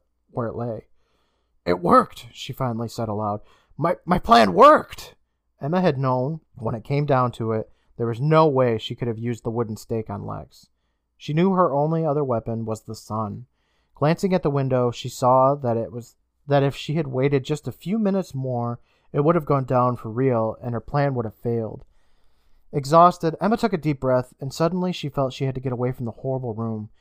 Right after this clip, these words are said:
She stood on wobbly legs and headed for the stairway, grasping the railing steady for herself.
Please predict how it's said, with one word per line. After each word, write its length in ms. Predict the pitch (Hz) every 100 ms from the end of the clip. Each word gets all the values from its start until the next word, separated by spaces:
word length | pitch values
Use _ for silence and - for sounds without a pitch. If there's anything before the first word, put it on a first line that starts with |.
| _ _
She 180 | - 160
stood 200 | - 180
on 140 | 175
wobbly 320 | 139 151 202 196
legs 340 | 151 143 135
and 140 | 127
headed 260 | 131 143 135
for 100 | 131
the 120 | 127
stairway, 640 | - 123 120 117 104 120 - _ _ _ _
grasping 440 | 139 151 - 170
the 100 | 160
railing 380 | 135 131 123 120
steady 360 | - 127 117
for 180 | 107 110
herself. 480 | 110 110 - 101 110